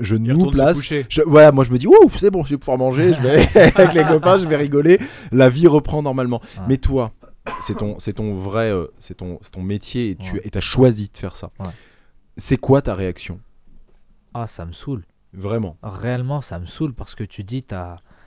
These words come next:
Speaker 3: t'as investi du temps, t'as investi, euh, pour ceux qui ont de l'argent, t'as investi, euh, euh,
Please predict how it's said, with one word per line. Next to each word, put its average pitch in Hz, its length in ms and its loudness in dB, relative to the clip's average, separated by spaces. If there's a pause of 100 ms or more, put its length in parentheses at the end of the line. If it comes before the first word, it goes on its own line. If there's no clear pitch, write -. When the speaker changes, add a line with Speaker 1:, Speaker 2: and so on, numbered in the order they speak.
(140)
Speaker 3:
t'as 110 100 -10
investi 104 400 -10
du 101 160 -16
temps, 151 300 -8 (240)
t'as 110 120 -10
investi, 101 760 -12 (400)
euh, 98 260 -10
pour 98 160 -16
ceux 117 140 -12
qui - 180 -14
ont 113 100 -10
de 101 100 -12
l'argent, 98 360 -10 (320)
t'as 117 120 -8
investi, 113 580 -8
euh, 101 420 -10 (420)
euh, 107 120 -12